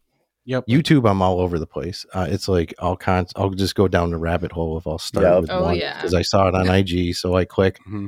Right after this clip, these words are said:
Speaker 1: You mentioned Mister Beast earlier. I know you're
Speaker 2: Yeah, I've watched a couple of his videos, but who hasn't? You know,
Speaker 1: Mm-hmm.
Speaker 2: I mean,
Speaker 3: Oh, yeah.
Speaker 2: we've all, we've all watched him go from, from really just a name popping up to now, like, the name popping up. It's, it's
Speaker 4: Mm-hmm.
Speaker 2: absolutely bizarre.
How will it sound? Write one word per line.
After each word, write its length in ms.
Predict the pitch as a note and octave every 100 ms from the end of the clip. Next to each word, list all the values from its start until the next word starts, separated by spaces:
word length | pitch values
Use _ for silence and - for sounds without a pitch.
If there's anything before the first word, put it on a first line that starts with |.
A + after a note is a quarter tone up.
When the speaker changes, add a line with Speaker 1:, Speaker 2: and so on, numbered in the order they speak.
| - _
Speaker 1:
You 100 | A#2
mentioned 340 | A2+ G#2+ G#2+
Mister 280 | G#2 G2+ G2
Beast 320 | F2 F#2+ -
earlier. 400 | G2 F#2+ F#2+ F#2 _ -
I 20 |
know 60 | G#2+
you're 140 | G#2+ D3
Speaker 2:
Yeah, 220 | - - -
I've 320 | - C3+ A2+
watched 320 | F#2+ - -
a 40 |
couple 320 | E2 D2+ - D#2+
of 60 |
his 180 | D#2+ D#2+
videos, 220 | - F2
but 160 | B2+ A#2+
who 120 | D3+
hasn't? 420 | C3+ A#2+ D2 C2
You 140 | - F2+
know, 140 | E2
Speaker 1:
Mm-hmm. 120 | F2+
Speaker 2:
I 40 | F#2
mean, 320 | F#2 F2 D#2+ - _ -
Speaker 3:
Oh, 140 | F2+
yeah. 240 | E2 - -
Speaker 2:
we've 160 | F2+ -
all, 200 | F#2+ F#2+
we've 180 | A2+ G#2+
all 160 | G#2 F#2+
watched 300 | F2+ - -
him 100 | F2
go 240 | F2 F2
from, 460 | F2 F2 E2 E2 F2+ _ _ _
from 180 | F#2+ F2
really 300 | F#2+ F#2+ E2+
just 320 | F2 - -
a 80 | G2+
name 280 | F2+ F#2 F2
popping 380 | F2 F2 - F2
up 220 | G#2 _
to 120 | -
now, 300 | D#2+ D#2+ E2
like, 320 | D#2+ D#2+ D#2 - - _ _ _ _
the 140 | F2 F#2+
name 280 | F2+ E2 D2+
popping 400 | D#2 D2+ D#2 D2+
up. 120 | -
It's, 240 | D#2+ - -
it's 280 | - E2+ _ G3+
Speaker 4:
Mm-hmm. 200 | G3+ F#3
Speaker 2:
absolutely 420 | F#2+ - F#2 F#2+
bizarre. 460 | F#2 F2+ F2+ E2